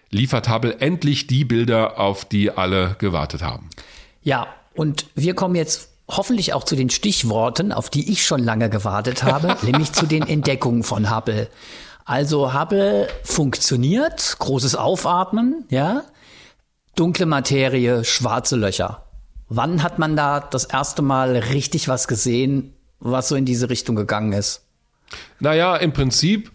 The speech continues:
Speaker 1: sofort, nachdem das Teleskop seine Arbeit aufgenommen hat. Es wurde auch schon vorher mit diesen noch nicht ganz so guten Aufnahmen, den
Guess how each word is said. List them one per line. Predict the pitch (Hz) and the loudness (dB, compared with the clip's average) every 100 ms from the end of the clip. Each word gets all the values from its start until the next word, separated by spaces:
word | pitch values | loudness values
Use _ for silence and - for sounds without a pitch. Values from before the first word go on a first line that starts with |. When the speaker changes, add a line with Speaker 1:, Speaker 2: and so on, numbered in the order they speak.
| - | -2
Speaker 1:
sofort, | 131 139 - 131 175 170 | 0 0 2 2 2 0
nachdem | 143 143 143 | 0 2 2
das | 139 | 2
Teleskop | 147 139 123 135 147 | 2 0 0 0 2
seine | 135 123 | 2 2
Arbeit | 110 120 127 - | 2 2 2 2
aufgenommen | 127 147 123 101 80 78 | 2 0 -2 0 2 2
hat. | 85 85 101 104 101 120 | 0 -2 0 0 0 0
Es | 107 120 | 0 2
wurde | 196 202 | 2 2
auch | 131 | 2
schon | - 117 | 2 0
vorher | - - 196 143 | -2 0 2 4
mit | 113 120 | 2 2
diesen | 113 113 | 2 4
noch | 107 | 2
nicht | 147 | 2
ganz | - 123 151 | 0 0 0
so | 127 | 0
guten | 113 113 | 0 0
Aufnahmen, | - 123 - 98 95 | 0 -2 0 0 2
den | 101 | 0